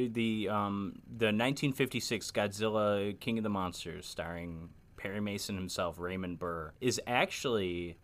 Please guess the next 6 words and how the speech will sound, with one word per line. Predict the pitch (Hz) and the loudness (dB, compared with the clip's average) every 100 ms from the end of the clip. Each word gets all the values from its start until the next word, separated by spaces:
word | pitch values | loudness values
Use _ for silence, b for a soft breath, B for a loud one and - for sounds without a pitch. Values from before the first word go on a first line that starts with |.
| - | -6
the | 131 151 | 6 6
scenes | - 156 180 262 110 | 6 4 6 4 2
with | 110 113 113 - - | 6 6 6 0 -6
Raymond | 110 101 104 95 85 | 0 2 2 0 0
Burr | 90 87 82 - | 0 0 -2 2
are | 95 92 92 | 4 4 2